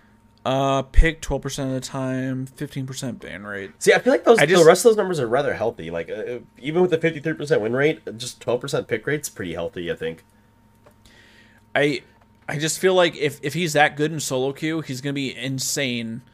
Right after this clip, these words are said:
Speaker 1: or he's just gonna
Speaker 2: That's
Speaker 1: be
Speaker 2: true.
Speaker 1: banned all the time in pro.
Speaker 2: That's true.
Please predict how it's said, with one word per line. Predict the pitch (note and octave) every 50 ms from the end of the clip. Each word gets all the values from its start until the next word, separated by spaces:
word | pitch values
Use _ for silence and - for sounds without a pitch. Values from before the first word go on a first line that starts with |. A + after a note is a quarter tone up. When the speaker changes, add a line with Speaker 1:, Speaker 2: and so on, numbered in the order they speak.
| _ _ _ _ -
Speaker 1:
or | D#3+ D#3
he's | D#3 D#3 -
just | G3 F3+ -
gonna | D#3 D3
Speaker 2:
That's | F3 D#3
Speaker 1:
be | -
Speaker 2:
true. | C#3+ C3+ C3+
Speaker 1:
banned | B2+ B2
all | A2 A2
the | A2+
time | - A#2 A2 G#2+ G#2+
in | G#2+ A2
pro. | A2 A#2+ G2+ F2+ F#2+ F#2+ - -
Speaker 2:
That's | - D#3 D3 -
true. | - G#2+ G2 G#2